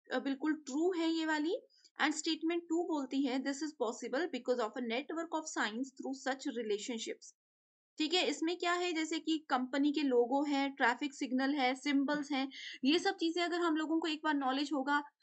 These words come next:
जैसे कि ग्लोबल ऑनलाइन का सिंबल आप लोगों ने अगर देख लिया है, हमारा लोगो अगर आप लोगों ने एक बार देख लिया है, तो उसके बाद आपको कहीं पे भी easily ये लोगो दिखेगा, तो आप आइडेंटिफाई कर सकते हो,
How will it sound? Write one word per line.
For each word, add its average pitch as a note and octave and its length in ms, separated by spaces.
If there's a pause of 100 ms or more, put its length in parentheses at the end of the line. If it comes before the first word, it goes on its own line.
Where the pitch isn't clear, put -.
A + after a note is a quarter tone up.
(160)
जैसे C#4 200
कि D#4+ 120
ग्लोबल A#3+ 360
ऑनलाइन D4 320
का E4 100
सिंबल D4 340
आप C4+ 180
लोगों C#4 200
ने C#4 80
अगर C4+ 140
देख B3 280
लिया B3+ 140
है, C#4 60
हमारा B3 300
लोगो A#3 340
अगर D4 220
आप B3+ 180
लोगों B3+ 180
ने B3+ 100
एक B3 120
बार A#3+ 140
देख A#3+ 260
लिया C4+ 140
है, D4 200 (300)
तो D#4+ 80
उसके F4 200
बाद D#4+ 220
आपको D#4 240
कहीं D#4 300
पे E4 120
भी D4+ 180
easily D4+ 200
ये D#4+ 120
लोगो C#4 300
दिखेगा, C#4 420
तो E4 100
आप D4+ 140
आइडेंटिफाई C#4+ 600
कर F4 180
सकते E4+ 340
हो, D#4+ 320